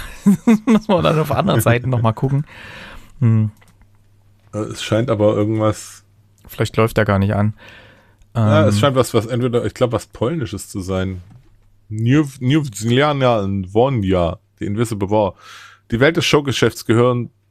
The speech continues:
Speaker 2: zu den aufregendsten Segmenten der Realität und es ist kein Wunder, dass Millionen von Menschen auf allen Breitengraden dafür schwärmen. Inspiriert von einer wahren Begebenheit erzählt Patrick,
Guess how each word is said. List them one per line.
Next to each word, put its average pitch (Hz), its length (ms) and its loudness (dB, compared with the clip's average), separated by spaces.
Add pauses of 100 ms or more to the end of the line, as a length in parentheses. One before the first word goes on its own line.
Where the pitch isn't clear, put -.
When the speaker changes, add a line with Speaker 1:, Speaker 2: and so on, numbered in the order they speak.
Speaker 2:
zu - 180 -6
den 113 220 0
aufregendsten 110 520 0
Segmenten 113 440 -2
der 107 140 0
Realität 98 520 0
und 104 80 -6
es 95 100 -8
ist - 80 -16
kein 123 140 0
Wunder, 123 180 2
dass 95 200 -2
Millionen 120 280 0
von 113 140 -2
Menschen 117 300 -2
auf 90 180 -6
allen 110 220 0
Breitengraden 95 560 0
dafür 98 200 -4
schwärmen. 90 360 -2
Inspiriert 117 400 0
von 113 120 -4
einer 101 200 0
wahren 113 180 2
Begebenheit 98 460 -6
erzählt - 300 -6
Patrick, 117 440 -4